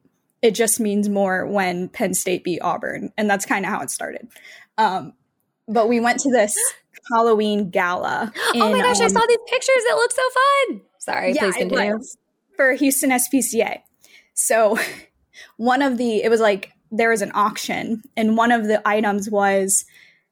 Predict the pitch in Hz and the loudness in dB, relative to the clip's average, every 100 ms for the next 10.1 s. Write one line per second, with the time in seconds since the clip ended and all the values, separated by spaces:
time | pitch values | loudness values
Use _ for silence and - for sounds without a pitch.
0 | _ _ - 214 208 - - 208 226 202 | _ _ -6 -4 0 -2 -2 -4 -6 -6
1 | 185 - - - _ _ 226 214 196 185 | -6 -4 -4 -6 _ _ 0 2 2 0
2 | - 226 - 214 208 202 196 185 190 180 | -2 -4 -4 -4 -4 -2 0 0 -2 -6
3 | _ _ _ _ _ 180 190 156 - 220 | _ _ _ _ _ -2 -2 -2 -6 -8
4 | _ _ _ _ _ _ _ _ - _ | _ _ _ _ _ _ _ _ -20 _
5 | - 220 214 220 190 240 - - _ _ | -4 -2 2 2 4 2 -2 -10 _ _
6 | - 208 - 220 240 - 240 214 208 - | 0 2 2 2 0 -2 -2 -2 -4 -2
7 | 208 208 202 196 180 - - - 247 247 | -4 -2 -2 -2 -4 -8 -18 -4 0 2
8 | 262 269 247 214 185 185 214 202 190 220 | 2 0 0 0 -2 -2 -2 -2 2 2
9 | 226 240 220 - 220 214 175 - 196 196 | 0 -2 -2 -2 -2 -2 -4 -4 -2 -2
10 | - | -2